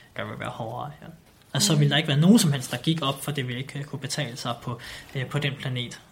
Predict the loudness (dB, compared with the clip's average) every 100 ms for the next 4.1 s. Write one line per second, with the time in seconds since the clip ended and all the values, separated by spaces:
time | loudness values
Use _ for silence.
0 | -8 -4 -4 -2 -2 -2 -2 -2 -2 -4
1 | -2 -2 2 0 0 -6 -6 0 2 2
2 | 0 0 -2 -4 -4 -2 -2 -2 -6 -6
3 | -6 -4 -4 -2 -2 -2 -2 0 0 2
4 | 0